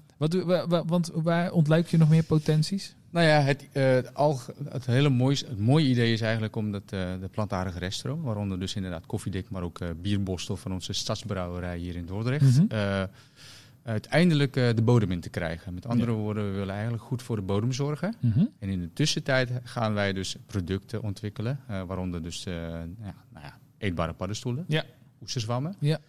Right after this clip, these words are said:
Speaker 2: maar ook bijvoorbeeld, eh, ehm, sla-mixes voor de horeca. En sinds kort hebben wij de Tiny twelve, eh, gelanceerd. Het is de, zijn de microgroentes.
Speaker 1: De
Speaker 2: Eh, gekwe-,
Speaker 1: microgroentes.
Speaker 2: de microgroentes.
Speaker 1: Hele kleine bloemkooltjes.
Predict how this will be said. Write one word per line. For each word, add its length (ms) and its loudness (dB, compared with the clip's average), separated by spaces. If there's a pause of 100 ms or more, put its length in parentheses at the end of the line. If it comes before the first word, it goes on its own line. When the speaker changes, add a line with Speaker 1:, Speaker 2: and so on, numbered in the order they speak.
(160)
Speaker 2:
maar 120 2
ook 60 4
bijvoorbeeld, 460 0
eh, 720 -2
ehm, 140 -4 (200)
sla-mixes 640 0
voor 100 -6
de 60 -4
horeca. 500 -4 (360)
En 180 -2
sinds 240 0
kort 200 -4
hebben 200 -2
wij 140 0
de 120 -6
Tiny 280 0
twelve, 440 -4
eh, 160 -4
gelanceerd. 560 -2
Het 180 -6
is 220 -6
de, 220 -4
zijn 180 -4
de 80 -2
microgroentes. 880 -2
Speaker 1:
De 220 2
Speaker 2:
Eh, 60 6
gekwe-, 140 0
Speaker 1:
microgroentes. 800 -2
Speaker 2:
de 100 0
microgroentes. 680 2
Speaker 1:
Hele 160 2
kleine 260 2
bloemkooltjes. 760 -2